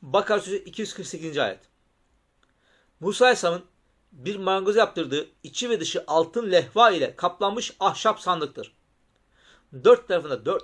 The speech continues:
altın halka ve sandığı taşımak için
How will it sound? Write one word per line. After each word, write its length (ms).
altın 320
halka 460
ve 60
sandığı 360
taşımak 340
için 220